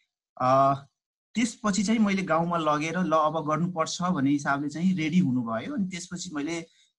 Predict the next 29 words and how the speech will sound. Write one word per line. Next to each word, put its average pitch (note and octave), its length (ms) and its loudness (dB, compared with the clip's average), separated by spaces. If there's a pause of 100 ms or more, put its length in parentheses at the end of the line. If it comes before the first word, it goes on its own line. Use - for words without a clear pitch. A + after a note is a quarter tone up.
त्यही G3+ 180 6
प्रोसेस F#3 480 -2
अगाडि D#3+ 340 0
बढाउँदै D#3+ 480 -4
जाँदाखेरि D3+ 480 -2
मैले, D3 340 0
भनौँ C3+ 280 -2
न, F3 200 -6 (280)
त्यहाँ E3+ 280 2
अब D#3 280 0
सिँचाइको F3 760 -2
आवश्यकता D3+ 500 -8
फिलिङ D3+ 340 -4
भएपछि C#3 440 -4
मैले C#3+ 400 -2
यता, C3+ 380 -2
अ, A#2+ 600 -4 (440)
अ, B2+ 60 -4 (880)
आरइआरएलसँग, C#3+ 760 0
एपिसीसँग C#3 920 -2
कुरो C3 220 -4
गरेर A#2+ 360 -4
अनि C3+ 340 -2
त्यहाँ B2 260 -6
चाहिँ B2+ 200 -8
सर्वेहरू B2 460 -8
गरेर A#2+ 180 -10
उहाँले B2 340 -6
हामीलाई, A#2+ 500 -8